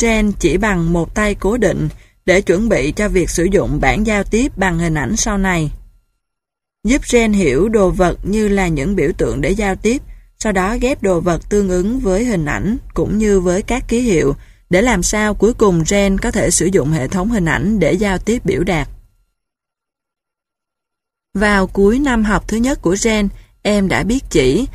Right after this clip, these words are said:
và bắt đầu sử dụng bảng giao tiếp với một vài đồ vật được gắn lên cùng với một số ảnh chụp những người thân quen. Sau một năm nữa,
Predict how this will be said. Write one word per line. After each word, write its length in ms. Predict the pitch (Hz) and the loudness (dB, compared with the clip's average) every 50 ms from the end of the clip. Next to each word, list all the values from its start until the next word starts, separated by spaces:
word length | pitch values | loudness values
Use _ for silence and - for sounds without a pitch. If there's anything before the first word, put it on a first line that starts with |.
| - - - | -14 -10 -4
và 100 | - 220 | 0 0
bắt 180 | 208 247 262 - | 2 0 0 0
đầu 200 | 208 208 196 175 | 2 2 2 2
sử 140 | 160 - 180 | 2 0 0
dụng 320 | 202 202 160 127 147 151 | 2 2 2 2 2 0
bảng 240 | - 135 143 208 220 | 0 0 0 0 0
giao 180 | 220 208 202 196 | 0 0 -2 -2
tiếp 300 | - - 208 247 302 - - - | 2 2 2 2 2 -2 -6 -4
với 280 | 160 170 175 180 214 | 0 2 2 2 2
một 260 | 247 240 202 151 113 | 2 0 0 0 0
vài 220 | 185 190 185 170 160 | 0 0 0 0 2
đồ 180 | 156 170 165 | 0 0 0
vật 260 | 147 151 170 165 147 - - - | 0 0 0 0 0 -2 -4 -2
được 200 | 165 165 151 - | -2 -2 -2 -2
gắn 240 | 170 170 180 226 | -2 -2 0 0
lên 280 | 247 233 220 208 202 196 190 - - - - _ - | 0 0 2 2 2 0 -2 -4 -12 -20 -20 _ 0
cùng 260 | - 214 196 180 170 | 2 2 4 4 4
với 180 | 180 180 196 240 | 4 4 4 4
một 200 | 254 226 175 - | 2 2 0 0
số 140 | - 214 | 0 0
ảnh 220 | 240 208 139 160 196 | 0 0 0 -2 -2
chụp 240 | - 214 180 160 - | 0 2 0 0 0
những 260 | - 170 165 143 190 | 0 0 0 0 2
người 240 | 214 220 196 170 156 | 2 2 2 2 0
thân 260 | - - 202 202 196 190 | 0 -2 -4 -2 -2 -2
quen. 300 | - 202 196 196 190 180 - - - - _ _ _ _ _ _ _ _ _ _ _ _ _ _ _ - | 0 0 0 0 0 -2 -4 -8 -14 -20 _ _ _ _ _ _ _ _ _ _ _ _ _ _ _ -6
Sau 180 | - 269 254 233 | -2 0 0 0
một 160 | 208 185 - | 0 0 0
năm 240 | 208 233 226 214 190 | 0 0 2 2 2
nữa, 300 | 170 147 117 143 220 | 0 0 0 -2 -4